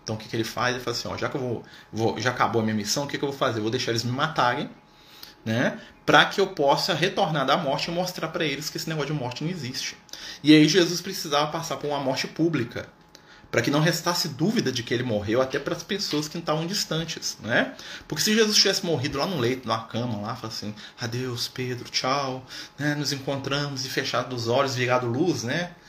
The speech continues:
Pensar, "Ah, morreu nada, esse cara fingiu que morreu, ele ficou escondido uma semana e voltou." Mas quando Jesus tem uma morte pública, violenta daquela forma, né? Não deixa dúvida pras pessoas que ele tinha morrido.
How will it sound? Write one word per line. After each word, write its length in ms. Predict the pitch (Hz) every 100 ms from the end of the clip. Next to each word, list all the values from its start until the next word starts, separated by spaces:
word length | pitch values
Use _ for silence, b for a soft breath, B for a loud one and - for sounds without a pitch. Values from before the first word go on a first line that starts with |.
| B B B -
Pensar, 300 | - 135 101
"Ah, 20 |
morreu 260 | 131 175 359
nada, 260 | 151 220
esse 120 | -
cara 340 | - 330 349 277
fingiu 340 | - 156 139
que 80 | 143
morreu, 240 | 117 123
ele 60 | 156
ficou 200 | - 180
escondido 380 | 175 180 127 139
uma 60 |
semana 380 | - 135 120 123
e 20 |
voltou." 420 | 131 262 - 131 131 B B B
Mas 140 | 113 -
quando 160 | 185
Jesus 280 | 208 208 160
tem 120 | 151
uma 100 | 139
morte 240 | 135 160 226
pública, 400 | - 139 113 110
violenta 580 | 135 196 165 135 131 101
daquela 300 | 104 101 120
forma, 400 | - 127 - - - -
né? 380 | 110 160 214 B B B -
Não 160 | 143 135
deixa 260 | 123 175
dúvida 300 | 147 156 220
pras 180 | - 117
pessoas 300 | 113 - 110
que 100 | -
ele 60 | 104
tinha 160 | -
morrido. 340 | 104 101 120